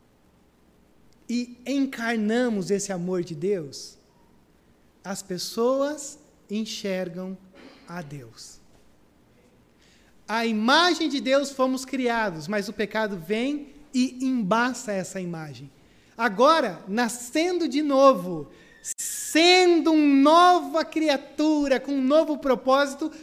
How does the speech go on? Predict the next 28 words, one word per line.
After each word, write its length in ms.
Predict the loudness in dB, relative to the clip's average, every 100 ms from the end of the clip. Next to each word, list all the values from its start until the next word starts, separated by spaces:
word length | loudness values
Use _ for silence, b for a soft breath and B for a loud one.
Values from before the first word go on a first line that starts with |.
| B
as 180 | -2 -2
pessoas 580 | 0 -4 4 4 4 0
podem 600 | -4 4 6 6 4 4
olhar 320 | 4 4 2
pra 180 | 2 0
nós 300 | 2 2 0
e 60 | -2
dizer, 760 | -6 -4 0 0 -2 -10 -20 _ _ _ _ _ _ -4
"Eu 200 | -2 0
olho 260 | -2 -4
pra 160 | -4 -6
você 460 | -6 -6 -2 -2 -2
e 80 | -4
eu 120 | -4
vejo 360 | -4 -4 -2 -4
a 40 |
Deus." 440 | -2 -2 -2 -6 B B B
Olha 300 | -4 0 0
só 160 | -2 -4
o 40 |
que 80 | -4
a 40 | -6
gente 160 | -6
tem 140 | -6 -6
diante 220 | -6 -6
de 80 | -6
nós, 320 | -6 -6 -8
igreja. 500 | -10 -8 -10 -14 -20